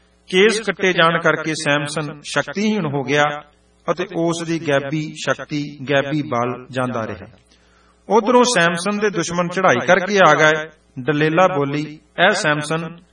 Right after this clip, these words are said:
ਫਲਸਤੀਨੀ ਤੇਰੇ ਉੱਪਰ ਚੜ੍ਹੇ ਆਏ ਹਨ।" ਉਹ ਜਾਗਿਆ ਅਤੇ ਪਹਿਲਾਂ ਵਾਂਗ ਹੀ ਬਾਹਰ ਜਾਣ ਲੱਗਾ। ਉਹ ਨਹੀਂ ਸੀ ਜਾਣਦਾ ਕਿ ਖੁਦਾਵੰਦ ਉਸ ਪਾਸੋਂ ਚਲਾ ਗਿਆ ਹੈ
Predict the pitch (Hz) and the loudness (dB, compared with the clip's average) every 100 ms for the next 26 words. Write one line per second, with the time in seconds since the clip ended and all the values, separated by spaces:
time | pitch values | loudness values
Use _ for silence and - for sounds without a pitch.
0 | _ _ _ - 151 165 180 208 202 214 | _ _ _ 0 2 2 0 -2 0 0
1 | 208 185 185 185 180 156 156 220 247 139 | 0 0 0 0 -2 0 2 2 4 2
2 | 131 127 131 135 _ _ - 196 156 131 | 2 -2 -6 -12 _ _ -4 -2 2 2
3 | 127 151 160 156 156 - 147 151 165 233 | 2 2 0 0 -8 -12 -6 -4 -2 0
4 | 240 170 156 170 147 127 131 156 180 139 | 2 2 2 0 -2 0 0 2 0 -2
5 | 127 127 123 135 135 143 _ _ _ _ | -2 -4 -4 -4 -6 -14 _ _ _ _
6 | 214 233 262 269 233 180 185 185 190 190 | 2 4 4 2 2 4 6 6 4 2
7 | 185 175 151 156 165 170 170 170 175 175 | -4 0 6 6 6 4 2 -2 -6 -4
8 | 160 151 151 147 143 135 135 117 113 | -4 -2 -4 -6 -2 -2 -2 -6 -8